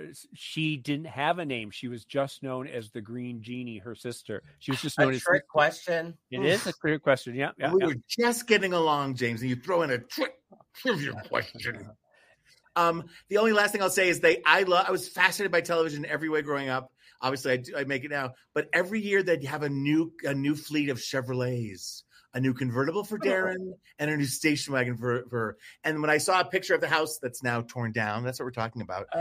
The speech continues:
Speaker 3: They showed
Speaker 1: Uh.
Speaker 3: the garage, and I remember Darren pulling out, and I always wanted to be, like, have a, wear a suit and look good in a boxy convertible. And that's, Darren was my, was my height of, of, of, uh, thing. And I'll
Speaker 1: Uh,
Speaker 3: never
Speaker 1: and
Speaker 3: forget
Speaker 1: one of those things is true now.
Speaker 2: Yep.
Speaker 3: Yeah.
Speaker 2: You
Speaker 3: Box-
Speaker 2: never wear suits.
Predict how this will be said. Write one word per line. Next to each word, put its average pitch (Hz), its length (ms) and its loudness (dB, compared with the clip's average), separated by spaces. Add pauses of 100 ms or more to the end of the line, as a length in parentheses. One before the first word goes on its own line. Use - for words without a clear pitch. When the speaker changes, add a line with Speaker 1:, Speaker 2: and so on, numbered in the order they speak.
(120)
Speaker 3:
They 156 80 4
showed 175 180 2
Speaker 1:
Uh. 175 40 -6
Speaker 3:
the 156 120 -4
garage, 156 380 4 (260)
and 170 80 6
I 180 40 6
remember 196 300 4
Darren 170 480 4
pulling 165 280 2
out, 151 180 2 (320)
and 165 80 0 (100)
I 202 100 6
always 233 180 2
wanted 202 160 0
to 170 40 -6
be, 147 120 -14
like, 151 260 2
have 156 200 0
a, 151 100 -2
wear 156 180 4
a 170 60 2
suit 170 320 0
and 143 100 -2
look 139 140 0
good 151 140 4
in 139 60 -2
a 131 40 -2
boxy 127 360 -2
convertible. 113 500 -4
And 107 100 -8
that's, 127 260 -2
Darren 175 240 4
was 127 160 0
my, 131 260 0
was 123 200 0
my 127 280 0
height 131 320 -4
of, 120 220 -6
of, 117 180 -6
of, 113 280 -8
uh, 110 200 -4
thing. 110 140 -10 (500)
And 139 200 -2
I'll 147 100 2
Speaker 1:
Uh, 135 40 0
Speaker 3:
never 160 180 4
Speaker 1:
and 190 100 2
Speaker 3:
forget 175 200 4
Speaker 1:
one 220 180 10
of 240 100 6
those 190 240 10
things 175 340 4
is 160 180 -6
true 143 340 -6
now. 117 480 -10 (160)
Speaker 2:
Yep. 101 300 2 (100)
Speaker 3:
Yeah. 120 260 -8 (380)
Speaker 2:
You 117 140 -4
Speaker 3:
Box- 127 80 8
Speaker 2:
never 135 180 6
wear 143 200 8
suits. 143 640 0